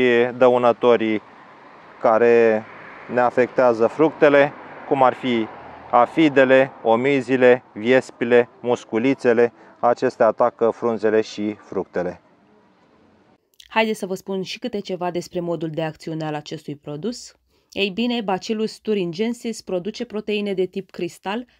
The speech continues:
Speaker 2: care sunt toxice pentru unele insecte, atunci când se hrănesc.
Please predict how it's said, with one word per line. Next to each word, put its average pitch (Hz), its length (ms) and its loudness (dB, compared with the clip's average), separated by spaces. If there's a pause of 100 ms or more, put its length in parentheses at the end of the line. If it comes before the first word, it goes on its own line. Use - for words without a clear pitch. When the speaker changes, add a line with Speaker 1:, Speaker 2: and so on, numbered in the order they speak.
Speaker 2:
care 190 200 -2
sunt 202 300 -6
toxice - 540 -10
pentru 247 320 -8
unele 226 320 -4
insecte, 175 680 -10 (260)
atunci 277 540 -8
când 208 160 -8
se 202 140 -6
hrănesc. 165 540 -8